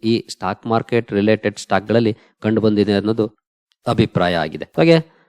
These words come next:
ಇನ್ನು ಈ ಸ್ಟಾಕ್ ಗಳ ಬಗ್ಗೆ ಅಂತೂ ನಾವು ಸಾಕಷ್ಟು ಸಲ ಈಗಾಗಲೇ ಡಿಸ್ಕಷನ್ ಮಾಡಿದ್ವಿ, ಸಾಕಷ್ಟು ಡೌನ್ ಆಗಿದ್ದಾಗ ಕೂಡ ಮಾತಾಡಿದ್ವಿ.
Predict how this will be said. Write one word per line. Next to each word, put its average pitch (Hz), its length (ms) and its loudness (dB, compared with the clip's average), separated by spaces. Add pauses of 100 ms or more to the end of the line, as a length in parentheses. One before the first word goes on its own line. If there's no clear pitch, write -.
(100)
ಇನ್ನು 147 340 4
ಈ 110 60 -2
ಸ್ಟಾಕ್ 98 340 -4
ಗಳ 120 120 4 (380)
ಬಗ್ಗೆ 117 200 0
ಅಂತೂ 127 260 2
ನಾವು 110 320 -4
ಸಾಕಷ್ಟು - 560 -4
ಸಲ 110 200 0
ಈಗಾಗಲೇ 107 580 0
ಡಿಸ್ಕಷನ್ 95 440 -6
ಮಾಡಿದ್ವಿ, 87 380 -2 (380)
ಸಾಕಷ್ಟು 107 440 -2
ಡೌನ್ 101 280 0
ಆಗಿದ್ದಾಗ 98 400 -2
ಕೂಡ 101 220 0 (180)
ಮಾತಾಡಿದ್ವಿ. 104 580 0